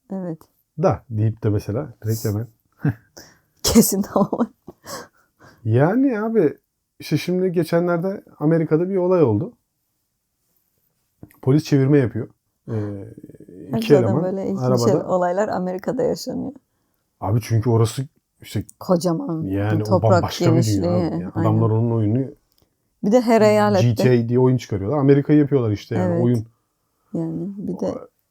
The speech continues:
Speaker 2: gerçekleri yansıtıyor ya. Dünyanın göt deliği Amerika aslında
Speaker 1: Evet,
Speaker 2: bak.
Speaker 1: her, her eyalette saçma sapan olaylar
Speaker 2: Ama
Speaker 1: oluyor
Speaker 2: ya
Speaker 1: bir
Speaker 2: işte
Speaker 1: de.
Speaker 2: eyalette eyalette
Speaker 1: Yasaları
Speaker 2: farklı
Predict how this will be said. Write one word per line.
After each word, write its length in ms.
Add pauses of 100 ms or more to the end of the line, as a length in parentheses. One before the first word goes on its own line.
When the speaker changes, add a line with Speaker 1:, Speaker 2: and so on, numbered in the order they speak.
(100)
Speaker 2:
gerçekleri 560
yansıtıyor 500
ya. 260
Dünyanın 440 (500)
göt 260
deliği 240
Amerika 340
aslında 280
Speaker 1:
Evet, 240
Speaker 2:
bak. 60
Speaker 1:
her, 240 (160)
her 280
eyalette 400
saçma 340
sapan 260
olaylar 320
Speaker 2:
Ama 100
Speaker 1:
oluyor 260
Speaker 2:
ya 80
Speaker 1:
bir 40
Speaker 2:
işte 200
Speaker 1:
de. 40
Speaker 2:
eyalette 400
eyalette 280
Speaker 1:
Yasaları 440
Speaker 2:
farklı 120